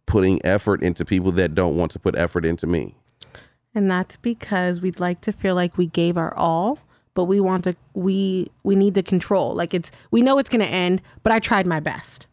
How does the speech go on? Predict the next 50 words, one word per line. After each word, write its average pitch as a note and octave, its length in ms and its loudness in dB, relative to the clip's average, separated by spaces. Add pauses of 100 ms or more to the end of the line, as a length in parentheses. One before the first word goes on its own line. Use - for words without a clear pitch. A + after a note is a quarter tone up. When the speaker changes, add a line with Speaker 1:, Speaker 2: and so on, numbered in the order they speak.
(200)
Speaker 2:
Do A3 80 -2
you C4 100 2
do E4 140 2
that? E4+ 260 -4 (1040)
Does A#3 60 -4
that D4 140 2
make D#4 140 -2
sense? D#4+ 460 -2
Speaker 1:
Yeah, G#2+ 160 4
it G2+ 40 2
makes F2+ 240 0
sense. E2 300 -2
Do F2 140 0
I D2 60 2
do G2 120 2
that? G#2 180 2
No, B1 240 -2 (180)
not F2 220 0
with D#2+ 120 -2
everybody. D#2 400 -2 (400)
Speaker 2:
Not C4 220 2
with A3+ 120 0
everybody, G#3 360 2
I F#3 60 2
f-, F#3 180 -4
but A3 140 -2
I A3+ 80 2
feel A3+ 180 0
like G3 180 0
you F#3 140 0
do D#3+ 140 0
that. - 180 -4 (320)
I G3+ 80 2
was G#3 140 2
asking F#3+ 300 0
a - 20 -4
question F#3 340 -2
and F3 60 0
I F3 140 0
t-, - 100 -10
felt F3+ 200 0
like E3 140 -2
I F3+ 40 0
already E3+ 160 0
knew D#3+ 80 0
the D#3 100 -2
answer. D3 180 -6
You G3 280 2
do F#3+ 180 -2
that. D#3+ 300 -2